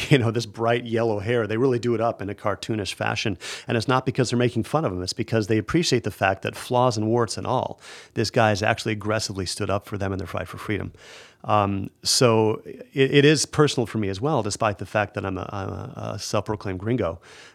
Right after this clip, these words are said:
because, uh, because of my wife's family and extensive network of friends that we have down there. We hear the horror stories every day. Uh, one example is we, um, I remember getting videos on WhatsApp of, uh, nighttime raids by the, by the, uh,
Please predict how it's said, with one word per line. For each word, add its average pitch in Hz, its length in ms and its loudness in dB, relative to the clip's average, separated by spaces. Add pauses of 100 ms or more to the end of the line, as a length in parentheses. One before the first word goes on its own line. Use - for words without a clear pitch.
because, 104 500 -2
uh, 101 680 -4
because 107 300 -2
of 92 80 -8
my 98 100 -2
wife's 95 240 -2
family 101 580 -4
and 95 260 -8
extensive 107 400 -6
network - 260 -8
of 92 80 -12
friends 95 300 -6
that - 80 -12
we 98 100 -10
have 92 160 -8
down 98 240 -4
there. 95 120 -6
We 110 120 -6
hear 135 260 2
the 113 80 -2
horror 101 240 -4
stories 95 340 -6
every 90 260 -8
day. 87 260 -6 (340)
Uh, - 80 -4
one 135 180 6
example 113 440 0
is 104 180 -2
we, 107 360 -2
um, 98 380 -2 (300)
I 127 80 0
remember 127 260 4
getting 107 440 0
videos 113 560 2
on 101 120 -2
WhatsApp 101 560 0 (140)
of, 107 320 0
uh, 98 380 -8
nighttime 113 580 0
raids 104 360 -2
by 98 240 0
the, 107 400 -6 (800)
by 120 320 6
the, 113 300 4
uh, 98 260 6